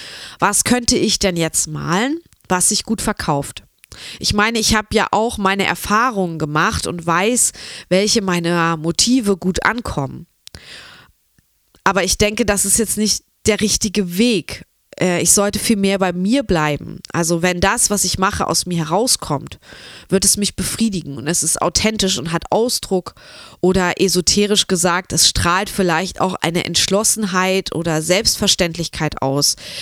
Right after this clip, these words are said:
Jedenfalls etwas, das dem Betrachter bewusst oder unterbewusst vermittelt, da hat sich jemand, also in dem Fall ich, mit etwas auseinandergesetzt,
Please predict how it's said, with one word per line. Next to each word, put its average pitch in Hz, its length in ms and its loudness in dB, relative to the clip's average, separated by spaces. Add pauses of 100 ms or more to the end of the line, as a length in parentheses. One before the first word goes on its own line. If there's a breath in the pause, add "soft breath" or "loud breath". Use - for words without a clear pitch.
Jedenfalls 180 720 0
etwas, 180 600 0 (120)
das 165 280 2
dem 170 160 0
Betrachter 185 640 0 (800)
bewusst 190 520 2
oder 185 220 2
unterbewusst 190 640 -2
vermittelt, 190 540 0 (760 loud breath)
da 190 180 4
hat 208 160 0
sich 208 520 2
jemand, 202 520 2
also 151 160 0
in 156 80 -2
dem 160 140 0
Fall 175 240 0
ich, - 380 2 (380 loud breath)
mit 202 220 0
etwas 175 500 0
auseinandergesetzt, 190 1300 2